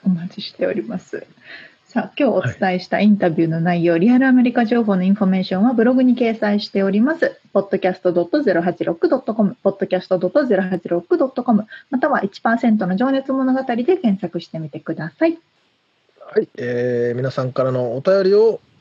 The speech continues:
Speaker 2: 心待ちにしております。
Speaker 1: お待ちしております。
Speaker 2: そし-、うん、それと、あの、iTunesの、え、あの、レビュー、あとね、そうだ、ポ-、あ、Spotifyがね、やっぱりね、
Speaker 1: うんうん。
Speaker 2: かなり勢力を伸ばしてきてるから、
Speaker 1: Oh, yes.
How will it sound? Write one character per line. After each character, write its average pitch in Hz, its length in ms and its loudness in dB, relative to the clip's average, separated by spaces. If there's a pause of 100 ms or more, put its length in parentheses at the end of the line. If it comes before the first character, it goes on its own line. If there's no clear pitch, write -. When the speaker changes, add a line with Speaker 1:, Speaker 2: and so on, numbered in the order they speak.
(280)
Speaker 2:
心 185 300 -4
待 196 220 -4
ち - 20 -8
に 160 100 -2
し - 60 -8
て 165 80 0
お 139 40 2
り 131 60 -2
ま 120 120 -6
す。 - 460 -20 (600)
Speaker 1:
お 208 60 -4
待 190 200 -4
ち 185 80 -12
し - 60 -18
て 214 120 2
お 247 60 2
り 262 120 0
ま 381 180 -2
す。 - 40 -18
Speaker 2:
そ 359 60 2
し-、 - 20 4 (720)
う 139 40 -6
ん、 107 160 -10
そ 135 120 -8
れ 131 60 -6
と、 127 200 0
あ - 20 0
の、 117 140 -2
iTunes 151 500 -2
の、 110 260 -2
え、 123 40 -6
あ 113 320 -8
の、 110 140 -6
レ 117 120 -2
ビ 135 120 -2
ュ - 80 -4
ー、 - 60 -4
あ 135 80 -2
と 135 140 -4
ね、 113 140 -6
そ - 100 -8
う 117 60 -6
だ、 104 60 -6
ポ-、 156 440 -4
あ、 113 140 -8
Spotify 135 1000 -4
が 98 160 -8
ね、 101 440 -8
や 104 100 -12
っ - 20 -18 (100)
ぱ 143 120 -2
り 415 100 0
ね、 381 80 2
Speaker 1:
う 220 40 0
ん 254 40 0
う 349 140 2
ん。 - 180 -2 (560)
Speaker 2:
か 180 220 -8
な 202 100 -2
り 196 100 -4
勢 202 300 -2
力 135 220 -2
を 110 60 -4
伸 107 100 -4
ば 123 80 -4
し - 100 -10
て - 60 -20
き - 40 -20
て 117 80 -10
る 90 120 -12
か 87 100 -14
ら、 87 400 -12 (380)
Speaker 1:
Oh, 233 260 4
yes. 214 300 4